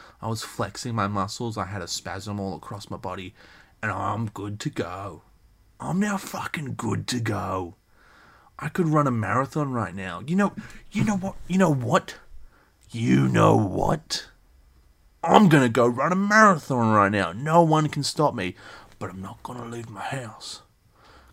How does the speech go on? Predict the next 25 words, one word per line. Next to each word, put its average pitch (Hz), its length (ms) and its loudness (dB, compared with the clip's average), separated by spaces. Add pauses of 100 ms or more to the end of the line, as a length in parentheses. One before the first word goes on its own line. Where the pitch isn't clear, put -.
'Cause 107 180 -4
you 107 120 -2
can 113 260 -2
run - 180 8
a 160 40 10
marathon. 135 480 4 (380)
I'm 151 200 4
not 135 340 2
talking 120 540 2 (340)
about 110 540 -2 (460)
my 104 440 0 (340)
displacement 120 960 -2
here. 87 360 -8 (640)
I'm 127 200 -4
talking 160 400 0
about 127 420 -2
distance. 107 540 -6
So - 120 -6
I'm 135 200 -4
gonna 185 180 4
run 127 260 0
around 107 720 -4 (1080)
my 131 280 -2
flexing 143 640 0
room 95 460 -2